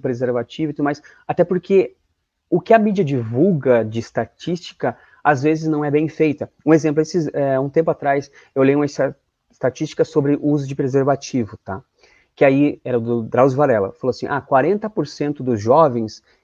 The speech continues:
entre quatorze e vinte e cinco anos não usam preservativos." A amostragem foi de mil setecentas e tantas pessoas. Eu falei, "Nossa, interessante, quarenta por cento de mil setecentos e pouco." Mas aí eu fui procurar dentro da, da, da reportagem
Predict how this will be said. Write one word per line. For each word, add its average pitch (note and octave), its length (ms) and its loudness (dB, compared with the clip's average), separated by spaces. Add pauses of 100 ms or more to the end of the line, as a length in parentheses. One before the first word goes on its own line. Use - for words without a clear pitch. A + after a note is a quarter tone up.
entre B2 380 -2
quatorze G3 720 2
e E3+ 80 0
vinte C3+ 220 -2
e - 80 -20
cinco B2 340 -2
anos D#3 340 0 (480)
não D3+ 380 2
usam D#3+ 580 0
preservativos." C3+ 1000 -4 (640)
A E3+ 160 2
amostragem D#3 720 2
foi D3+ 180 -2
de C#3+ 160 -2
mil F#3 240 -2
setecentas E3 800 -6
e D#3+ 80 -2
tantas C#3+ 340 -8
pessoas. C#3 480 -2 (280)
Eu - 60 -18
falei, C#3+ 180 2
"Nossa, C#3 320 -2
interessante, C#3+ 580 -4
quarenta - 340 -4
por C#3+ 140 -8
cento B2+ 200 -6
de C#3 100 -6
mil C#3 120 -2
setecentos C#3+ 460 -10
e F#3 60 -2
pouco." - 340 2 (500)
Mas F#3 240 2
aí G#3 60 2
eu F#3+ 80 2
fui D#3 140 -2
procurar C#3+ 540 2
dentro C3+ 340 -2
da, A2+ 300 0
da, A2+ 260 -6
da A#2 160 -8
reportagem A#2+ 760 -2